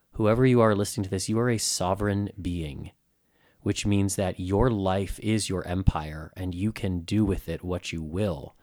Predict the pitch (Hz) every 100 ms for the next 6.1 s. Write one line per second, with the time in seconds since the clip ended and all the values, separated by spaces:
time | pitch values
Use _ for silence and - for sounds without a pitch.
0 | - - - _ - 95 - - 101 92
1 | 101 98 95 92 90 - 92 98 - 104
2 | 104 113 101 95 - 95 104 92 87 95
3 | 90 90 - 92 107 - 92 87 90 -
4 | - - - - 80 95 98 - 98 90
5 | 87 - 101 110 120 107 104 98 92 87
6 | 87